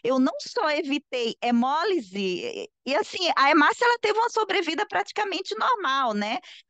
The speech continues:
Mostrando que realmente, então assim, você consegue mostrar a persistência da hemácia A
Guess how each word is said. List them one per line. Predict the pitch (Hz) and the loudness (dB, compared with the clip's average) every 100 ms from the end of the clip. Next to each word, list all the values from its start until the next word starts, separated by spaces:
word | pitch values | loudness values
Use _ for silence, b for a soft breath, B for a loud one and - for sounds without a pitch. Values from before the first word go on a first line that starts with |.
| - | -2
Mostrando | 269 302 - 294 320 349 | 0 0 0 2 4 4
que | 370 359 | 4 4
realmente, | 311 320 403 285 254 | 4 4 4 2 2
então | 226 254 | 2 -2
assim, | - | 0
você | 247 254 | -2 -2
consegue | - 277 - 311 285 302 | 0 -2 0 0 0 0
mostrar | 311 277 - 262 247 254 B B - | 0 0 -2 -2 -2 -4 B B -4
a | 247 | -4
persistência | - 294 - 277 - - 254 262 370 - 320 | -2 -2 -2 -2 -4 -2 4 6 4 2 2
da | 277 269 | 4 4
hemácia | 254 240 226 - - 226 | 6 6 4 0 -2 0
A | 202 208 247 | 2 2 2